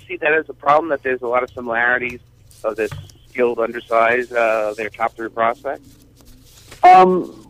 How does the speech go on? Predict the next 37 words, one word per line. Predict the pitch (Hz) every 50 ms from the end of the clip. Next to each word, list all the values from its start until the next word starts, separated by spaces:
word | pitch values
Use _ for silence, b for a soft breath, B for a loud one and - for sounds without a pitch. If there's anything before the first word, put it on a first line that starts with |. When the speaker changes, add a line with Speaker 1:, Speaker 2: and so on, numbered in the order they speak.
| - -
Speaker 2:
I | - -
don't, | 196 214 226 208 - 208 -
I | - 180
don't | 185 208 214 208 - -
see | 196
it | 190
as | 180 165
a | 147 143
problem. | - - 143 139 143 156
You | 160
know | 165 170
what? | 170 - -
I'll, | - 151 151 143
I'll | - 147 160
throw | - - 175 170
Connor | - - 156 156 156 147
Brown | 123 127 127 127 131
in | 131 123
there | 120 113
'cause | 107 - 117 -
he, | 143 131 127 123 _
he | - 131 123 -
sort | - 135 127
of | 123 -
fits | - 127 117 _ -
into | 127 117
the | 107 113 _
same | - 120 117 113
pool | - - 123 120 117
that | 117 101
you're | - 107
talking | - - 113 104 113 113 - 120 113
about. | 110 104 101 101 95 -
Speaker 1:
Oh, | 120 113
Speaker 2:
And, | 107 110
Speaker 1:
that's | 110 - -
right. | - 127 123 113 98